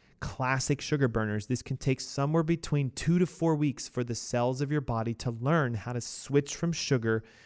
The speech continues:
to now burning energy through fat and producing ketones.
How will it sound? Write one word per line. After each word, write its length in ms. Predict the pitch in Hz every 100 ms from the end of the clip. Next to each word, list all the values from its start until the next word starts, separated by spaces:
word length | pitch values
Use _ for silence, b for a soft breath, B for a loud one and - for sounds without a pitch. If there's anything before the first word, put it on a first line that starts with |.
| B B B -
to 120 | 135
now 320 | 131 131 135
burning 500 | 123 127 127 123 127 -
energy 500 | 135 135 123 117 110
through 280 | - 123 113
fat 360 | - 113 110 117
and 160 | 117
producing 640 | - 135 113 113 - 110 107
ketones. 680 | - 147 - - - -